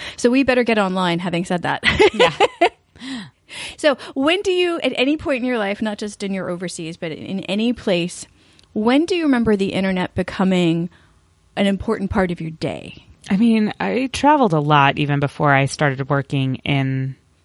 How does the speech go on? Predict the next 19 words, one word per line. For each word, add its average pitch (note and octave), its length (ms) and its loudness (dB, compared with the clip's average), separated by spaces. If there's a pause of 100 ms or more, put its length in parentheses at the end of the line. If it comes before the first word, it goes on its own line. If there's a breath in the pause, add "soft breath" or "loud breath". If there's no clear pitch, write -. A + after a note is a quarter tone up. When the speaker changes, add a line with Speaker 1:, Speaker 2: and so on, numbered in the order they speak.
(380)
Speaker 2:
international C#3 540 2
development. C3 720 -2
And D3 160 0
I E3 720 2
Speaker 1:
Mm-hmm. - 480 -14
Speaker 2:
remember D3 920 4 (1000)
being D#3+ 260 2
in D3 140 2
Costa D#3 520 -2
Rica D#3+ 360 -2
at C#3+ 220 2
one C#3 160 0
point C3+ 260 -4
for C3+ 100 -4
vacation C3 920 -2 (540 soft breath)
and E3 100 4
Speaker 1:
Mm-hmm. - 40 4
Speaker 2:
just, D#3 180 2
like, C#3+ 200 0